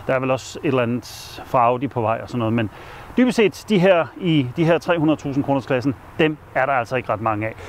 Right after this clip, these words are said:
Den her, det er altså den nye E tre hundrede og otte, eller ny er den jo ikke, det er bare den fossile udgave, som har fået et, øh, batteri og en elmotor,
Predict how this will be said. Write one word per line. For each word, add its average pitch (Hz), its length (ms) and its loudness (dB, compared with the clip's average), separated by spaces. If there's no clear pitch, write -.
Den 254 160 6
her, 180 200 4
det 220 260 4
er 185 320 4
altså 170 420 2
den 151 240 4
nye 170 460 4
E 160 180 2
tre 139 240 -2
hundrede 139 240 4
og 107 100 2
otte, 113 120 -2
eller 101 160 -4
ny 135 220 0
er 117 100 2
den 123 100 0
jo 120 80 2
ikke, 120 160 -2
det 143 120 4
er 143 100 4
bare 143 200 4
den 127 240 -2
fossile 190 600 4
udgave, 151 500 4
som 143 200 0
har 143 80 2
fået 151 360 2
et, 135 140 -2
øh, 127 180 2
batteri 131 340 0
og 123 80 -2
en 131 80 2
elmotor, 196 460 2